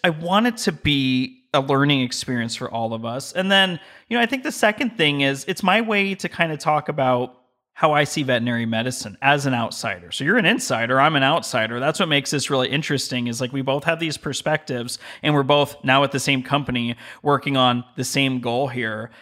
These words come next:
And I just think it's, I just think it's really interesting. So that's why what I like to happen on these podcasts, and sometimes, like, someone will ask me or someone will make a statement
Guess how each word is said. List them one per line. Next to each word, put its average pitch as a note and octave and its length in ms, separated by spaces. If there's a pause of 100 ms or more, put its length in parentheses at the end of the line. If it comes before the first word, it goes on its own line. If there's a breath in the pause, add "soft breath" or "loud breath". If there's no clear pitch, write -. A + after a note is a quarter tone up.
(180 loud breath)
And D3 100
I D3+ 80
just E3 240
think F3 180
it's, C#3 460
I C#3 80
just C#3+ 220
think D#3 160
it's C#3 160
really C3 240
interesting. A#2+ 500
So D3 160
that's D3 240
why C#3+ 320
what C3+ 140
I B2+ 140
like A2+ 320
to B2 80
happen B2 260
on A#2 40
these A2+ 140
podcasts, A2+ 480
and C3 100
sometimes, C3+ 440
like, B2+ 100
someone B2+ 260
will A#2 60
ask A#2 260
me A#2+ 220
or B2 160
someone F#3 220
will F3 80
make C#3 140
a B2 60
statement B2 560